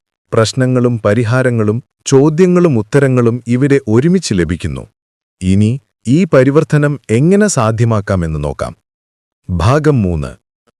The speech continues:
പ്രായോഗിക യോഗവിദ്യകൾ. ഊർജത്തെ മുകളിലേക്ക് ഉയർത്താം.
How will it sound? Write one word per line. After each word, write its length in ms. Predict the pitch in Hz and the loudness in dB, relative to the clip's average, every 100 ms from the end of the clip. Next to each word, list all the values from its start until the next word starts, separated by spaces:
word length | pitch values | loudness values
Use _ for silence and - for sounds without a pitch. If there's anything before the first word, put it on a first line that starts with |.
| _ - | _ -4
പ്രായോഗിക 640 | 131 127 151 196 202 175 170 | 0 0 2 2 2 2 2
യോഗവിദ്യകൾ. 840 | 127 110 117 127 107 80 73 69 - _ _ _ - | 4 2 2 0 -2 -4 -6 -8 -14 _ _ _ -4
ഊർജത്തെ 580 | 107 151 180 180 165 165 | 2 4 4 2 4 4
മുകളിലേക്ക് 760 | 139 104 120 175 180 131 98 131 - | 4 0 2 2 2 0 0 -6 -2
ഉയർത്താം. 440 | 147 120 - 67 | 0 0 -2 -10